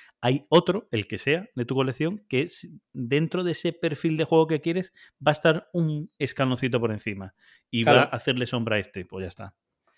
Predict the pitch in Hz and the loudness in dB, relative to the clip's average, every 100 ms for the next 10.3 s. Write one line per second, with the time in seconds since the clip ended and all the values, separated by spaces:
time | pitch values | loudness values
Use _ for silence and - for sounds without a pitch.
0 | _ _ - 117 117 113 113 117 123 123 | _ _ -4 -2 0 0 0 4 4 4
1 | 123 139 135 135 131 117 110 101 107 120 | 2 0 -2 2 2 2 -2 -4 -2 0
2 | 143 92 92 104 127 120 98 117 123 110 | 0 0 -8 -14 -14 -14 -8 -6 -6 -10
3 | 135 _ _ _ _ _ _ _ _ _ | -14 _ _ _ _ _ _ _ _ _
4 | 110 98 113 - _ _ - 104 98 95 | -6 -4 -4 -8 _ _ -8 -6 -6 -8
5 | 95 - 113 120 117 117 113 110 110 110 | -12 -6 -4 -2 0 2 2 0 -2 -2
6 | 107 107 107 - 98 104 _ _ _ _ | -2 -2 -4 -6 -8 -10 _ _ _ _
7 | _ _ - - 160 160 147 127 147 120 | _ _ -20 -6 4 6 6 4 4 4
8 | 127 139 151 139 139 135 135 131 135 143 | 2 2 0 0 -2 -4 -6 -4 0 0
9 | 107 101 107 120 120 127 131 123 117 110 | -2 -6 -8 -6 -8 -6 -2 0 0 -4
10 | 120 131 123 | -6 -6 -8